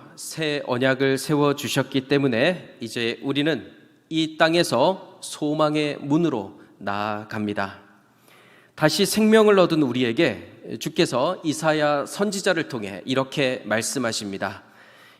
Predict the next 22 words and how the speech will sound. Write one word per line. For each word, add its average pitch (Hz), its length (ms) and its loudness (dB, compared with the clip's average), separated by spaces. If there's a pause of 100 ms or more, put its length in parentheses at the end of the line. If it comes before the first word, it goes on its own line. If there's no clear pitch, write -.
이사야 110 380 -2
육십 135 320 -4
장 151 260 0
일 156 180 0
절을 143 460 -2
우리 113 360 -6
같이 110 300 -10
한번 110 480 -4
읽어보겠습니다. 104 960 -6 (560)
아, 92 180 -12
제가 135 240 4
읽겠습니다. 101 640 -2 (520)
"일어나라, 143 640 6
빛을 156 580 2
발하라. 110 640 4
이는 131 380 0
내 135 200 2
빛이 143 500 2
이르렀고 151 1080 2
여호와의 131 800 2
영광이 139 800 4
내 113 240 2